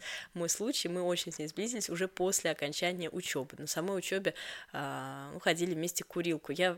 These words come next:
конечно, никого не призла-, не призываю курить, но мне кажется, что, а, о, столько дружбы, столько отношений зародилось благодаря сигаретам, что об этом стоило бы тоже иногда задумываться. Вот. Но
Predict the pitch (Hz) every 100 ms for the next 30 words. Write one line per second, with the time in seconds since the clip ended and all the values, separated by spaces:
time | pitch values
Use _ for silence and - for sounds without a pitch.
0 | 175 170 165 160 170 170 185 202 170 156
1 | 160 151 170 175 185 170 175 156 - 190
2 | 220 160 165 165 156 - 165 - - -
3 | - - - 160 156 _ 196 - - 294
4 | - 190 190 214 220 190 165 156 - 233
5 | 240 185 170 180 - 202 185 170 147 151
6 | 175 196 180 165 - - 147 165 175 185
7 | 156 - - 151 277 - 175 - - 311
8 | - 226 415 302 269 - - 415 302 226
9 | - 247 247 190 175 175 185 - - -
10 | - 175 175 170 160 139 147 - 170 -
11 | - - 175 226